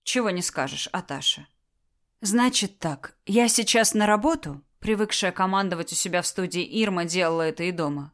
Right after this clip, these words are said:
«А ты дуй в магазин и закупайся продуктами.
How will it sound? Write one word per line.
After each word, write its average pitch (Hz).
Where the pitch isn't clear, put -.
«А 180
ты 285
дуй 196
в 160
магазин 175
и 202
закупайся 165
продуктами. 151